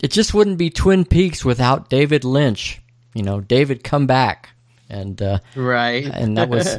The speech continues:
Speaker 2: <laughs>
Speaker 1: turned out that was actually, you know, um, a big part of why he came back, just because of the cast members entreating him to do so.
Speaker 2: Well, and because Showtime ponied up the money to, you know,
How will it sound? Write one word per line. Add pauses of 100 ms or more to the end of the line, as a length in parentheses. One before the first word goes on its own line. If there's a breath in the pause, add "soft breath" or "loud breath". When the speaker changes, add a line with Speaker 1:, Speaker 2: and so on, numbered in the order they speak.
(120)
Speaker 2:
<laughs>
Speaker 1:
turned
out
that
was
actually,
you
know,
um, (220)
a
big
part
of
why
he
came
back,
just
because
of
the
cast
members
entreating
him
to
do
so.
Speaker 2:
Well,
and
because (360)
Showtime
ponied
up
the
money
to,
you
know,